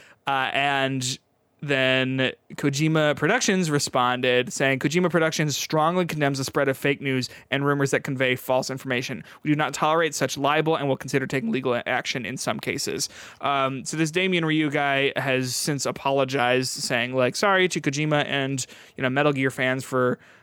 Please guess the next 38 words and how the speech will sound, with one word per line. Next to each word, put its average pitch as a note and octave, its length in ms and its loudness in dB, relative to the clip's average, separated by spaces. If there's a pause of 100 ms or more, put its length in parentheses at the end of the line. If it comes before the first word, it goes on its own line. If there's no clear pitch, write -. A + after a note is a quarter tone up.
(140)
um, A2+ 440 2 (640)
sharing E3 340 4
this D#3 180 0
misinformation." C#3+ 640 -2
He C3+ 140 -4
basically C#3+ 460 -2
said, C3 100 2
"I C3+ 60 4
didn't D3+ 160 0
think D3 160 -2
people D3 160 0
would C#3+ 100 2
make C#3 220 -2
jokes C3+ 280 0
about C3+ 140 0
the C#3 60 -4
assassination C3 720 -4
of, B2+ 320 0 (300)
you C3 80 -8
know, B2 260 -4 (680)
a C#3 60 -2
political D3 460 0
leader, F3 320 2
but C3+ 400 0
I B2 160 2
sh-, - 140 -6
it C#3 100 0
was C#3 120 0
wrong B2+ 220 2
for D3+ 100 -6
not B2 200 0
verifying A#2+ 340 2
the A2+ 80 -6
information - 500 -8
before G2 460 -4 (220)
sharing F2 400 -2
it." D#2 180 -8
So B2 380 -2